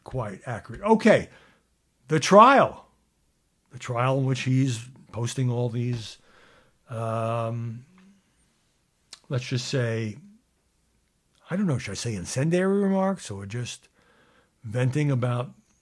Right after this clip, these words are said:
he's really angry about this trial. That's the way it seems to me. I mean, I don't really think I'm climbing out on a limb here, fo-, limb here, folks.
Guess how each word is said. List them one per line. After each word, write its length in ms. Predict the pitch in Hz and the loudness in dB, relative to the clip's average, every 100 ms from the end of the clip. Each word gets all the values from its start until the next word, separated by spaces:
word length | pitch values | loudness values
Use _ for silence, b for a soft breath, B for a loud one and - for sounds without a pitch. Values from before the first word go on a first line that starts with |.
| _ | _
he's 240 | - 131 139 | -6 -6 -2
really 300 | 277 254 117 | -2 -2 0
angry 300 | 139 113 92 | 0 0 -6
about 220 | 87 92 | -10 -10
this 120 | 123 | -12
trial. 280 | - 131 110 - | -6 -4 -4 -6
That's 340 | 151 185 196 | 4 4 6
the 60 | 190 | 6
way 140 | 160 | 6
it 60 | 131 | 6
seems 260 | 147 120 | 2 2
to 80 | 123 | 0
me. 200 | 120 95 - | -4 -4 -2
I 40 | |
mean, 120 | 127 135 | 0 4
I 60 | |
don't 200 | 190 175 | 6 6
really 160 | 165 143 | 6 4
think 180 | 160 123 | 2 0
I'm 100 | 107 | -2
climbing 380 | 139 139 127 | 0 2 2
out 120 | 123 110 | 2 0
on 100 | 98 | 0
a 40 | |
limb 200 | 139 123 | 2 4
here, 140 | 110 | 2
fo-, 220 | - 127 135 | -2 -6 -2
limb 220 | 160 151 | 0 0
here, 120 | 104 | -2
folks. 340 | 95 117 - | -6 -12 -12